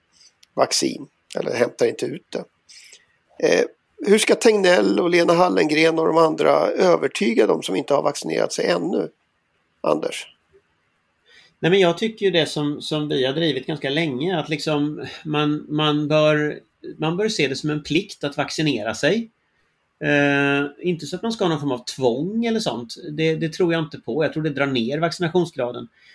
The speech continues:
Speaker 2: Men, men jag tycker till exempel att man ska skicka kallelser hem till alla som inte är vaccinerade. Ska få en personlig kallelse med en tidpunkt. Kom hit, vaccinera dig här.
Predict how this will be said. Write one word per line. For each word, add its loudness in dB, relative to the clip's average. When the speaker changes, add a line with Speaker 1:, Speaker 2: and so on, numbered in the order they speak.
Speaker 2:
Men, 2
men 0
jag 0
tycker -2
till -2
exempel -2
att -6
man -2
ska -2
skicka -2
kallelser 0
hem 0
till 0
alla 2
som -4
inte -2
är 0
vaccinerade. -2
Ska -2
få 0
en -2
personlig -2
kallelse 0
med 0
en 0
tidpunkt. 0
Kom 0
hit, 0
vaccinera 0
dig 0
här. 0